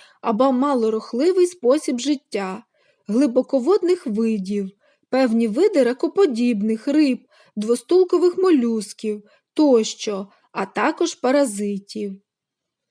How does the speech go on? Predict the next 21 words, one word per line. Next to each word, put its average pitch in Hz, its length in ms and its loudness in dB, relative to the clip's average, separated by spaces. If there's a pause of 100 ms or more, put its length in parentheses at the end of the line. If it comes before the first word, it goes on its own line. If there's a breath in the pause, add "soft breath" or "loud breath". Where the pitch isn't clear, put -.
(800)
Які 226 560 0
є 226 140 2
форми 302 460 0
запліднення? 208 1160 -2 (380)
Ви 233 220 2
вже 220 240 -2
знаєте, 214 600 -4
що 240 220 -4
запліднення — 220 920 -2 (240 soft breath)
це 247 140 0
процес 240 560 -2
злиття 220 460 -4
чоловічої 226 800 0
і 226 40 -2
жіночої 220 640 -4
статевих 302 600 -2
клітин 214 680 0 (380)
з 202 120 -6
утворенням 233 760 0
заплідненої 302 800 -2
яйцеклітини, 214 1200 -4